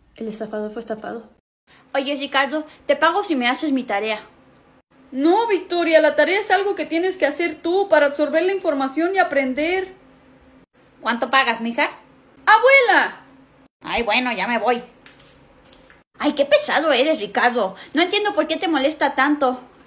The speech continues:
Speaker 1: En el país más grande del mundo, la gente le hace sus tareas a otras personas.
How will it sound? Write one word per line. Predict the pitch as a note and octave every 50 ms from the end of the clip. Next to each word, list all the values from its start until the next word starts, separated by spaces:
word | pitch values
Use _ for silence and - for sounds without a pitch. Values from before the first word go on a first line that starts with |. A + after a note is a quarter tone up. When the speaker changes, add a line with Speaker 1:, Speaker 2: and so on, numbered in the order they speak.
| - - - - - - - _ _ _ _ _ _ _ -
Speaker 1:
En | - C4+ C4 C4
el | C4+ C4+ -
país | - C#4 C4+ D4+ E4 - G4
más | F#4 G4+ F4 C#4+
grande | D#4+ D#4+ D#4+ D#4+ D#4+ E4+
del | C#4+ D4 C4 C4
mundo, | B3+ C4 C#4 C#4 C4+ C4 D4 E4 C5+ D#5+ - - - - -
la | - C4 A3+
gente | - D#4 D4+ D4 D4 D#4
le | D4+ C#4+
hace | C#4+ D#4 - D#4+
sus | D#4 - C4+ B3 -
tareas | B3 A3+ A3+ A#3+ C4 C#4 C4+ C4+
a | G3+ G3
otras | A3+ A#3 A#3+ B3+ B3+ B3+
personas. | - - G3+ - - A#3+ C4 C4+ B3 B3+ - - - - -